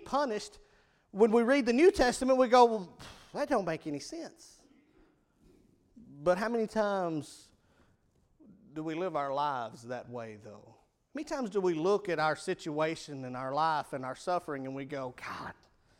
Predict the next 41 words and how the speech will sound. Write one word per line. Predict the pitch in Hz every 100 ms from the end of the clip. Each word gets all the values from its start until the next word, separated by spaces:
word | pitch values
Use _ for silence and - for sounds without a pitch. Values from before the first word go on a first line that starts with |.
| _ _ _ _ _ _ _ _ _ _ _ _ _ - - - - _
why? | - - - - - _ _
What, | 175 233 208
what | 240
did | 208
I |
do | 127 139 226 208 139
to | 147
deserve | 135 120 180 196 135
this? | 135 220 180 - - _ _ _ _ _ _ _ _ -
What | 220 285
did | 269
I | 220 180
do | 135 165 247 247 156 131 - - _ _ - 160
that | 156 156
this | 165 226 196
is | 160
what's | 185 175
happening | - 202 - 170 135 123
to | 120
me? | 120 113
What | 123 247
did | 269 262
I | 254
do | 180 220 240
that | 165 -
you | 208
would | 151
bring | 127 190 233 190
this | 170 -
on | 175 226
me? | 160
What | 147 240
did | 269
I | 247 220
do | 175 220
that | 190 147
these | 202 -
things | 180 170 143
would | 147
go | 143 127
on?" | 123 95